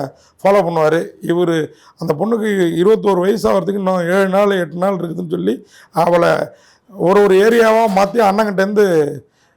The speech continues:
அஹ், தப்பிக்க வச்சு கூப்பிட்டு போயிட்டு இருப்பாரு. இப்போ இவருக்கு உதவுவாரு அந்த மீனவ நண்பனான அந்த நலிப் ஜியா. அவர் ஜோசப்ங்கிற கேரக்டர், இவர் அருண்ன்ற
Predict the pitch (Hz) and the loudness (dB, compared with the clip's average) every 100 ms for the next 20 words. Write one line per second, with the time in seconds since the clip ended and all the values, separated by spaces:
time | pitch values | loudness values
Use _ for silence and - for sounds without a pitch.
0 | _ 165 156 151 147 185 220 208 175 170 | _ -4 -2 -2 -4 -4 -2 -2 -2 -4
1 | 190 160 156 151 143 143 143 151 - _ | -6 -4 -4 -4 -4 -2 -2 -2 -6 _
2 | _ 175 202 262 247 175 156 - 190 202 | _ -4 0 2 4 2 0 -2 0 0
3 | 165 180 233 226 185 170 214 196 160 190 | 0 2 4 4 2 2 0 -2 -2 -2
4 | 226 208 160 143 - _ _ 170 175 175 | 0 0 0 -2 -8 _ _ -6 -2 0
5 | 160 143 160 175 147 131 143 151 147 147 | 0 -2 0 2 0 -2 -4 -2 -2 0
6 | 185 202 139 127 165 156 - _ _ _ | 0 -2 -6 -2 2 2 0 _ _ _
7 | _ 170 165 147 185 196 190 156 175 151 | _ 0 0 2 0 0 -2 -2 -2 0
8 | 156 147 147 247 226 208 180 208 220 185 | 0 -2 -4 -2 0 2 2 0 -2 -4